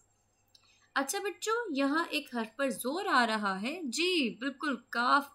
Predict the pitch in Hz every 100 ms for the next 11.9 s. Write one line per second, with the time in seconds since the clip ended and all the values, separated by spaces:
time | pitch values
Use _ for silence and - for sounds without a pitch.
0 | - 214 190 180 _ _ _ _ 214 208
1 | 233 226 196 190 180 254 262 262 277 285
2 | 392 587 - _ - - _ _ 269 240
3 | 240 381 440 - 359 294 269 269 269 262
4 | 254 247 _ _ _ - 240 240 226 226
5 | 262 262 339 381 302 302 247 220 214 190
6 | 180 - - _ - 220 254 247 240 -
7 | 254 - 302 403 339 262 226 277 294 240
8 | 226 226 220 - 208 190 190 196 - _
9 | _ _ _ 254 269 214 190 196 254 359
10 | 381 - 226 196 190 214 302 539 _ _
11 | _ _ _ - 233 330 - 320